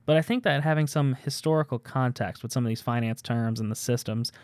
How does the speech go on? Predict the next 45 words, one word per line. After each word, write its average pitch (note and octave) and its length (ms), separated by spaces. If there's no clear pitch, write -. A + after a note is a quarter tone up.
may F3 200
make G3 200
understanding B2+ 720
them A2 140
a - 100
little C#3 320
bit C3 160
easier, A2 480
even C3+ 300
in B2 140
an A2+ 80
age A#2 300
where A#2 140
we A#2 120
have A#2+ 320
computers A2+ 500
that A2+ 100
make A#2 220
all A#2 160
this A2 160
stuff A2 320
happen A#2 340
in G#2+ 140
an G#2+ 100
instant. - 420
I'm D#3 100
also G3+ 280
a B2+ 60
fan C3 300
of A#2 120
studying C3+ 460
history, D#3 380
so D#3 140
I C#3+ 120
think E3 200
an C3 80
episode B2 380
like A#2+ 200
this B2 220
from A#2 200
time A#2 240
to A2+ 60
time A#2 340
can A#2+ 120
be A#2 240